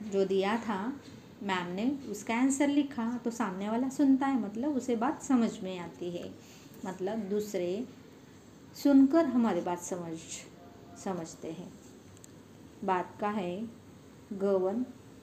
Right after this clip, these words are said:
कोयल dash dash करती है। क्या करती है? कोयल कौन सा sound निकालती है? कैसे उसकी बोली है? कुहू कुहू, ये यहाँ पे लिखना है। अभी मेंढक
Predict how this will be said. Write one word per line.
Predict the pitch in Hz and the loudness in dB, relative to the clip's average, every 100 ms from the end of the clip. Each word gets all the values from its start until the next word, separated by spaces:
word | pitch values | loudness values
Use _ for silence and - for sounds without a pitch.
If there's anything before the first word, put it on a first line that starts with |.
| - | 0
कोयल | 247 233 226 233 202 180 | 6 8 8 6 4 2
dash | 196 196 180 | 2 2 2
dash | 196 202 - | -2 -4 -4
करती | 185 165 - | -4 -4 -4
है। | 170 | -6
क्या | - 247 247 | 0 2 4
करती | 254 247 240 | 2 0 0
है? | 240 | 0
कोयल | 233 226 220 214 | -2 -2 -2 -2
कौन | 226 214 | -4 -4
सा | 214 233 | -2 -2
sound | 240 233 | 0 2
निकालती | 226 220 202 196 202 | 2 2 -2 0 0
है? | 196 | 0
कैसे | 208 214 240 | 0 -2 0
उसकी | 226 220 226 | 0 0 -2
बोली | 202 196 202 | 0 2 0
है? | 208 220 262 - - - - - 208 | 0 -2 -2 -8 -20 -18 -16 -8 0
कुहू | 190 - 214 330 320 - - | 0 0 2 2 0 -6 -4
कुहू, | 190 185 160 170 233 | -4 -2 -8 -8 -8
ये | 185 | -4
यहाँ | 175 165 156 151 | -4 -4 -6 -6
पे | 156 | -8
लिखना | 165 - - | -8 -12 -14
है। | 165 - - - - 208 | -14 -16 -20 -20 -8 -4
अभी | 208 196 185 190 | 0 0 0 0
मेंढक | 214 214 226 226 - | 0 2 2 0 -6